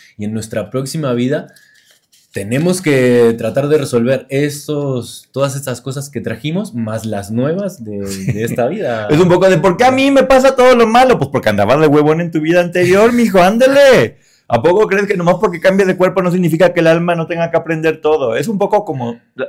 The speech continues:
Speaker 2: el alma es eterna, es un poco, lo voy a adelantar un poquito para que vayamos viendo el sentido. El alma es eterna y todos somos parte de esta energía que vendría siendo Dios o como cada quien quiera llamarle, todos somos una pequeña parte de eso.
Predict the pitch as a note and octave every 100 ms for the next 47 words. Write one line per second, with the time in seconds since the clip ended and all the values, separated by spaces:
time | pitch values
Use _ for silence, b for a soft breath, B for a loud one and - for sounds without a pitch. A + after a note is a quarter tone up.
0 | - D3 E3+ G3+ G3+ F3 D#3+ C#3 C#3+ D#3+
1 | C#3+ C#3 C3+ - _ A#2 A2+ C3+ D3 A#2+
2 | B2+ C3+ A#2 A2 A#2+ G#2+ F#2+ G#2 G#2 A#2
3 | C3 - _ _ _ _ A2+ A2+ B2+ A2
4 | G2+ G#2+ A#2+ A#2 C3+ D3 F#3+ D3 E3 C3
5 | G#2+ G#2 - _ _ _ _ _ - D3+
6 | E3+ F#3+ G3+ - _ _ _ _ C3 D#3
7 | D3+ D3+ D#3 D#3+ D#3 - C3+ C#3 C3 C#3+
8 | B2 G2 G2+ A2 A2+ G#2 E2 - E2+ G2+
9 | G2+ G#2 A2+ A2 G#2 G#2 F#2+ G#2 G2+ F#2
10 | F#2+ G#2 - G#2 A2 G#2 F#2 F#2 G#2+ A2
11 | A#2 A#2 B2 B2 A#2 A#2+ A2+ A2 A2+ A#2
12 | A2+ G#2+ A2 G2+ F#2+ C3